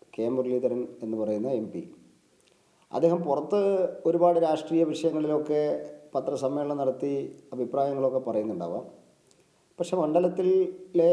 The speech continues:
എം പി എന്നുള്ള നിലയിൽ വളരെ, ഏഹ്, പുവർ പെർഫോമൻസാണ് അദ്ദേഹം നടത്തുന്നത് എന്ന്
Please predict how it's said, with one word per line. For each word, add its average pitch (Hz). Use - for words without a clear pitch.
എം 143
പി 165
എന്നുള്ള 143
നിലയിൽ 117
വളരെ, 156
ഏഹ്, 131
പുവർ 175
പെർഫോമൻസാണ് 135
അദ്ദേഹം 123
നടത്തുന്നത് 120
എന്ന് 110